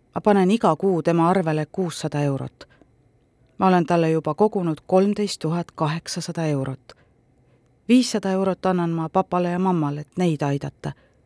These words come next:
Ja jõulupreemia raiskan ära paradiisis. Jules tahab saada arhitektiks ja ma olen kindel, et kunagi, kui ta lossi ehitama hakkab, ei tule ta meid enam vaatama. Ja kui ta ka tuleb korra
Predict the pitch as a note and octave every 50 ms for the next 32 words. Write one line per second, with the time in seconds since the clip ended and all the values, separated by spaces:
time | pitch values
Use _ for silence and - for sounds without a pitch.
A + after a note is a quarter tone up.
0 | _ _ _ _ _ _ _ F#3+ F#3 F#3+ G#3+ B3 C4 A#3 F#3+ - G3 G3+ G3+ F#3+
1 | F#3 F3+ F3+ F3+ F3 F3 G3 B3 C4 - - - - D3+ D#3 F3 F#3+ F3+ D#3 -
2 | C#3+ C#3+ C#3 C3 C3 - C#3 C3+ C3 - - C#3 - - - _ _ _ _ _
3 | _ _ _ _ _ _ _ _ _ _ _ _ _ _ _ _ _ _ _ _
4 | _ _ - - A3 B3 A#3 A3 - G3+ F#3+ F#3+ F#3 - - G#3 F#3+ F#3+ F#3 -
5 | F#3 G3 A3 - - - C#3+ - C#3+ - _ - C3 - - - - _ _ _
6 | _ _ _ _ _ _ F3+ G3 G3+ F#3+ F#3+ F3+ E3+ D#3+ - - G#3+ G3 D#3 D3+
7 | D#3 D3+ D3+ - - - - G#3 F#3 D#3+ C#3+ - D3+ C#3+ D#3 D#3+ D#3 D#3+ D3+ D#3
8 | F3+ G3+ G3+ - - E3+ D#3 E3 E3+ E3 - - D#3 D#3 D3+ D3+ D#3+ - - -
9 | D#3 D3 - - - - - _ _ _ _ F3+ F#3+ G3 F#3 - E3 D#3 D3 C#3+
10 | C#3+ D3+ C#3+ C#3+ D3 D3 C#3+ - D3 D3 D3 C#3+ C#3 C3+ D3 C#3 C3 C3 - -
11 | D3 C#3 C#3 C#3 - _ _ _ _ _ _ _ _ _ _ _ _ _ _ G3
12 | F#3 A3+ A3+ A3+ G#3+ F#3+ F#3 F#3 - A3+ A#3 G#3+ E3 - _ G#3+ A3 G#3+ F#3+ E3+